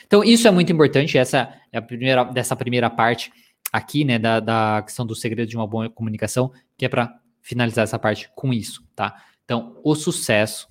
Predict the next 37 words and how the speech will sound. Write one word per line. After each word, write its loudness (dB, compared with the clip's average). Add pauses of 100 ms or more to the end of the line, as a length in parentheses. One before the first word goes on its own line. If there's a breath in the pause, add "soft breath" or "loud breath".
pra -12
você -4
conseguir -4 (180)
o -8
que -8
você -8
quer, -6
pra -6
você -4
conseguir -8
ser -2
a 2
pessoa 2
que -8
você -10
quer, -10 (640 loud breath)
mesmo 6
que 0
você 6
quer 2
ser 2
aquela 0
pessoa, 2
às -2
vezes -4
você -4
é -2
muito -6
ansioso, -4
né, -4
ansioso -6
social, 0
ou 2
você -2
é 0
muito -6
tímido, 0